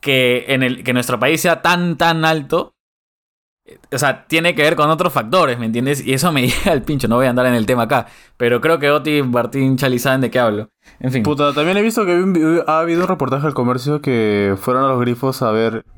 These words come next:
Speaker 2: como que cuánto gasolina le ponían. Y
Speaker 1: Sí.
Speaker 2: a-, el Osinermin, que es el encargado de ver todo ese tema de gasolinas, de distribución y todo eso,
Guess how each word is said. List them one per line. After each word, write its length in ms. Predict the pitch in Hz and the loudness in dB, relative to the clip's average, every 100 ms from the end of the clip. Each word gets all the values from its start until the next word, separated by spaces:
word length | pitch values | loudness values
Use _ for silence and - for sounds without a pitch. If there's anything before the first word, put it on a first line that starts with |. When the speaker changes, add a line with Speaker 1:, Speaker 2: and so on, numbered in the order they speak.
| - | -8
Speaker 2:
como 340 | 131 127 117 | -2 0 -2
que 380 | - 101 92 95 | -2 0 0 -2
cuánto 300 | - 117 127 | -2 -2 0
gasolina 400 | 123 117 107 110 | -2 -2 -2 0
le 100 | 120 | 0
ponían. 460 | 110 104 107 131 220 _ _ _ _ - - - | 0 0 0 -2 -4 _ _ _ _ -20 -16 -4
Y 260 | 127 123 120 | 0 2 4
Speaker 1:
Sí. 320 | 117 117 - | 2 2 -2
Speaker 2:
a-, 240 | 123 127 - | -2 -2 -2
el 340 | 131 127 127 110 | -2 0 0 -2
Osinermin, 640 | 120 139 127 127 147 208 | -2 0 0 0 0 -2
que 100 | 196 | -2
es 80 | 127 | -2
el 60 | 127 | -2
encargado 420 | 120 110 113 117 | 0 0 0 0
de 60 | 110 | 0
ver 140 | 110 | -2
todo 80 | 117 | -4
ese 120 | 120 | -2
tema 200 | 107 110 | -2 0
de 80 | 110 | 0
gasolinas, 720 | 104 110 101 104 101 104 104 | 0 -2 0 0 0 0 0
de 320 | 98 95 98 | 0 0 0
distribución 580 | 101 - 104 98 107 107 | -2 -2 -2 -2 -2 -2
y 80 | 101 | 0
todo 220 | 104 101 | 0 -2
eso, 340 | 101 123 160 | -2 -2 -4